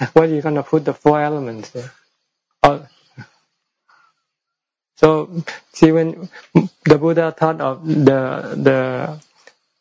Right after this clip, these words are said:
the impermanent thing, because we, we cling to them, see, and they are the problem. We have,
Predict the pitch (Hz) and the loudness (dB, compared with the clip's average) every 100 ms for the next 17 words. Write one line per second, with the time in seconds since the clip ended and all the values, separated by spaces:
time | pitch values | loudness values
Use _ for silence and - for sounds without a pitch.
0 | - 135 131 131 147 147 - 160 156 143 | 0 2 2 -2 -2 -2 0 0 0 -2
1 | 127 - 143 131 123 143 139 143 131 131 | -4 0 0 0 0 -2 2 0 0 -4
2 | - 135 - 160 151 - 123 123 113 120 | 0 0 2 0 -2 -2 -2 -2 -8 -14
3 | - 120 - 147 - _ _ - 127 135 | -10 -10 -10 -20 -20 _ _ 0 2 2
4 | 139 131 - 139 139 131 113 120 - - | 0 -2 -2 0 0 -4 -12 -14 -18 -20
5 | - 147 _ _ - 131 127 131 147 | -20 -20 _ _ 2 2 2 -2 -4